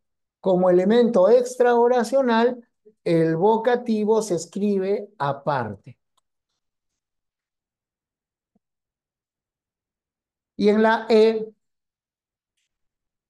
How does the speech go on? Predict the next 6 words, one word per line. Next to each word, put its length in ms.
en 180
la 200
E 180
dice, 600
"La 200
poesía 960